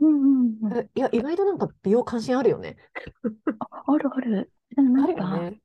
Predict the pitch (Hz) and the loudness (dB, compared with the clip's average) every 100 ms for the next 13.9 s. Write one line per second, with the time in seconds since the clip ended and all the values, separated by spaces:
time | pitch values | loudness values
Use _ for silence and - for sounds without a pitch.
0 | _ - 392 302 190 196 285 302 302 277 | _ -8 -2 -2 -2 -2 2 2 2 -2
1 | - 240 - 233 226 226 269 349 _ _ | -2 -4 -2 0 2 2 2 0 _ _
2 | - 190 185 190 165 311 262 - 269 269 | -4 -2 -2 -6 -6 -4 -4 -2 0 2
3 | 262 269 277 269 214 _ 190 190 - - | 2 2 2 2 0 _ -4 -4 -4 -8
4 | 185 196 190 - _ _ 285 285 - _ | -6 -6 -6 -10 _ _ 2 2 0 _
5 | - 196 - - - 185 185 - 269 269 | -8 -8 -6 -10 -6 -6 -6 -2 4 6
6 | 285 294 285 - 294 294 294 311 311 269 | 6 6 4 0 -2 2 4 4 4 4
7 | 214 226 196 196 185 175 180 160 175 247 | 2 -2 -2 -4 -4 -2 -4 -4 -4 -4
8 | - - 233 226 233 269 - 302 302 294 | -6 -6 -6 -2 -2 -2 0 0 2 2
9 | 226 214 - - 240 277 - - 226 190 | 0 -4 -10 -12 -10 -8 -8 -8 -6 -4
10 | 185 - - 196 185 190 214 233 247 294 | -6 -10 -8 -8 -8 -8 -6 -4 -2 0
11 | 277 226 - 220 240 285 277 190 185 196 | 0 -2 -6 -6 -4 -6 -4 -2 -2 -2
12 | 196 - - _ _ _ _ _ _ 233 | -2 -4 -6 _ _ _ _ _ _ -4
13 | 220 175 - - 170 160 - 185 175 | -2 -4 -8 -8 -8 -8 -10 -14 -16